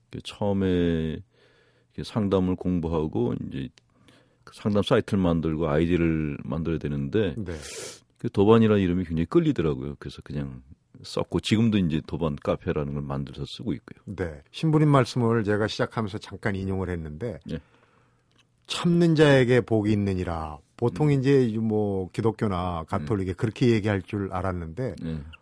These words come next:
Speaker 2: 화내-, 화가 나면 화를 내라.
Speaker 1: 네, 네.
Speaker 2: 그러시거든요. 그러면은
Speaker 1: 네.
Speaker 2: 조금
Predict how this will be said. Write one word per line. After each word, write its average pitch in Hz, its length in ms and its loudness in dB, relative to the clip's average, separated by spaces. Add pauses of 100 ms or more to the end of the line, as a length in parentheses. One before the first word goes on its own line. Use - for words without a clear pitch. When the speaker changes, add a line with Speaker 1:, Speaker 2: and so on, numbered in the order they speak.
(360)
Speaker 2:
화내-, 143 760 2
화가 156 280 8
나면 135 220 6
화를 151 360 0
내라. 82 360 -2
Speaker 1:
네, 87 120 -4
네. 78 340 -4
Speaker 2:
그러시거든요. 95 720 -2
그러면은 101 680 -2
Speaker 1:
네. 76 160 -10 (960)
Speaker 2:
조금 110 920 2